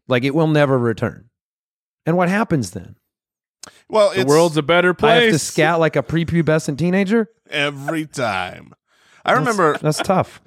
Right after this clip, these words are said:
Speaker 2: I remember having the same thoughts you had last September when, uh, I, I lo-, you know, had some respiratory issues for darn near a month. It,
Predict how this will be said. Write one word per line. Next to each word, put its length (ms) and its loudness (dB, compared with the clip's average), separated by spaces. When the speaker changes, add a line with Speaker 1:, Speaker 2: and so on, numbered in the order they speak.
Speaker 2:
I 100 4
remember 340 0
having 260 0
the 80 -6
same 260 -6
thoughts 360 -2
you 100 -4
had 160 2
last 240 -2
September 560 -6
when, 320 -8
uh, 480 0
I, 340 0
I 140 -2
lo-, 240 0
you 120 -8
know, 160 -6
had 280 -2
some 280 -6
respiratory 480 -4
issues 240 -8
for 320 -10
darn 260 0
near 120 -4
a 60 -6
month. 360 -4
It, 440 -2